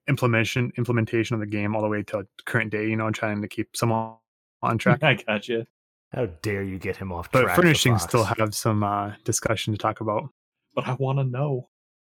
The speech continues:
Speaker 3: I
Speaker 1: 'Cause
Speaker 3: kinda
Speaker 1: we
Speaker 3: got him
Speaker 1: have,
Speaker 3: off track.
Speaker 1: <laughs> we have the, uh, Mog Enhancements. That, that was a hundred fifty point item, hundred fifty thousand point item.
Speaker 3: And
Speaker 1: It basically gave one s-, plus one skill.
Speaker 3: And years ago, it was, I think they doubled the rate,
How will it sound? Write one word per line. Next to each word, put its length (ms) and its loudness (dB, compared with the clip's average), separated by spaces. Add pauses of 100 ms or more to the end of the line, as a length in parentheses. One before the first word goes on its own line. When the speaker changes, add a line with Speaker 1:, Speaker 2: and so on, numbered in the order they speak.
Speaker 3:
I 140 2
Speaker 1:
'Cause 160 4
Speaker 3:
kinda 60 6
Speaker 1:
we 40 6
Speaker 3:
got 120 6
him 80 4
Speaker 1:
have, 20 4
Speaker 3:
off 100 -6
track. 240 -8 (460)
Speaker 1:
<laughs> 260 2
we 100 10
have 220 8
the, 140 6
uh, 560 4
Mog 160 6
Enhancements. 560 0
That, 200 0 (320)
that 160 2
was 160 0
a 60 4
hundred 200 2
fifty 160 0
point 220 -2
item, 380 -2
hundred 200 -2
fifty 180 -6
thousand 460 -2
point 180 0
item. 260 -4 (480)
Speaker 3:
And 140 0
Speaker 1:
It 20 6
basically 380 4
gave 160 6
one 120 6
s-, 280 -4
plus 260 2
one 140 4
skill. 400 -6 (260)
Speaker 3:
And 160 -4
years 300 2
ago, 280 4
it 220 0
was, 260 0
I 100 0
think 200 -2
they 220 2
doubled 400 0
the 100 0
rate, 420 -2